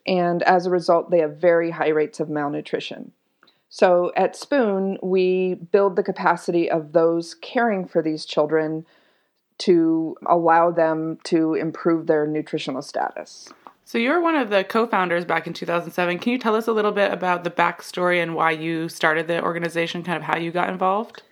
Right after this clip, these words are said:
Speaker 1: Yeah, so, um, like you said, at the time I was a speech language pathologist, and my entire caseload was children with severe disabilities, meaning that most of them had feeding issues and nutritional issues, but they were being addressed. It was here in Portland, they were being addressed, but I had a background in that.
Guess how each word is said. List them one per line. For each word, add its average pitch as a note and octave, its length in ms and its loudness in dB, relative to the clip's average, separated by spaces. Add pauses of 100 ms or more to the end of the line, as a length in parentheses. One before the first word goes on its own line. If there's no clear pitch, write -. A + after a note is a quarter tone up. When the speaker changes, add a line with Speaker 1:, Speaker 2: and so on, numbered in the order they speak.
(300)
Speaker 1:
Yeah, D4+ 340 4
so, A3+ 680 6
um, G#3 360 2
like A#3+ 300 4
you C#4 120 4
said, F3+ 380 4
at F#3 160 2
the G3 100 4
time F#3+ 540 2
I F3 180 4
was F3 240 2
a E3+ 240 4
speech F#3 400 -6
language F3+ 320 0
pathologist, E3 720 2
and F3 260 0
my F3+ 220 2
entire A3 480 2
caseload F3+ 480 2
was E3+ 320 2
children D#3+ 360 0
with D#3 120 -4
severe D#3+ 300 0
disabilities, D#3 640 -2
meaning F3 380 -2
that D#3 140 -4
most F3 260 0
of E3 80 -2
them D3+ 180 0
had D3+ 280 -4
feeding D#3 400 -2
issues F3 440 -2
and E3 120 -2
nutritional D3+ 500 -4
issues, G3 340 -2
but - 180 -4
they D#4+ 100 0
were C#4+ 100 0
being G#3+ 260 0
addressed. D3+ 560 -2
It D#3+ 80 0
was E3 160 -6
here E3 220 0
in E3+ 80 -6
Portland, E3 480 -2
they E3 100 2
were E3 120 0
being E3 200 -4
addressed, D#3 360 -2
but A#3+ 80 2
I C#4 60 2
had E4 160 2
a C#4+ 40 0
background D3+ 560 0
in D3+ 140 -4
that. D3 340 -6